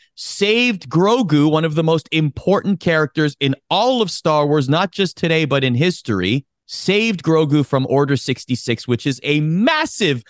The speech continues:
massive plot point. So I couldn't be more thrilled. We couldn't be more thrilled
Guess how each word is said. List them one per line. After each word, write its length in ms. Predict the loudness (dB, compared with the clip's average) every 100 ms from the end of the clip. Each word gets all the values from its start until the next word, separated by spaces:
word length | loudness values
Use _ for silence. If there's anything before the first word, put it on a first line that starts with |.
| -20 -6
massive 680 | 2 4 4 0 -2 -4 -4
plot 300 | -4 -4 -4
point. 320 | -2 -2 -2 -6 _
So 180 | -4 -2 -2
I 140 | -4
couldn't 340 | 0 0 2
be 120 | 2 2
more 260 | 4 2
thrilled. 380 | 0 0 0 2
We 200 | 2 0
couldn't 300 | -2 0 2
be 160 | 2 2
more 260 | 2 0
thrilled 500 | -2 -2 -2 -2 -8